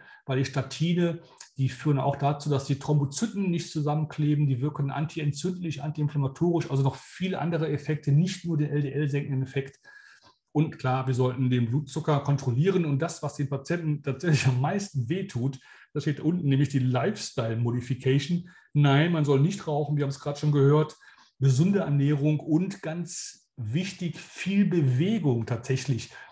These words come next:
Und das machen die Menschen auch, weil, ähm, eigentlich, wir hatten es gerade schon gehört, durch die Alterung der Bevölkerung hätten wir schon viel mehr Schlaganfälle erwartet. Aber eben dadurch, dass die Patienten tatsächlich viel gesünder sich verhalten als in den letzten zwanzig Jahren,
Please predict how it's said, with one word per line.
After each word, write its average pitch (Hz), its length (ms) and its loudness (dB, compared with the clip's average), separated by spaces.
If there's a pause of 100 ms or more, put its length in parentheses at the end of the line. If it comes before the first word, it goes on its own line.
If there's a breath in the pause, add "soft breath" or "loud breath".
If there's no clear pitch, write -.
(160 loud breath)
Und 170 100 -2
das - 80 -4
machen 226 240 0
die 135 60 6
Menschen 117 300 -6
auch, - 380 -2
weil, 123 300 -4 (440 loud breath)
ähm, 120 500 0 (160)
eigentlich, 151 380 2
wir 143 80 0
hatten 143 100 -4
es - 80 -12
gerade 135 160 -2
schon 123 160 -2
gehört, 160 180 2
durch 139 160 -2
die - 180 -12 (280)
Alterung 147 420 2
der 123 80 -2
Bevölkerung 135 500 -2
hätten 143 160 -2
wir 127 80 0
schon 127 120 0
viel 202 520 -2
mehr 170 360 -2
Schlaganfälle 143 500 -2
erwartet. 135 680 -2 (380 loud breath)
Aber 135 260 0
eben 135 200 4
dadurch, 139 320 0
dass 139 140 -2
die 147 100 0
Patienten 143 400 -2
tatsächlich 160 520 -2
viel 135 140 0
gesünder 185 720 2 (220 loud breath)
sich 147 180 -4
verhalten 156 540 0
als 143 260 -4
in 135 80 -4
den 139 80 0
letzten - 260 -2
zwanzig 139 460 -4
Jahren, 131 500 2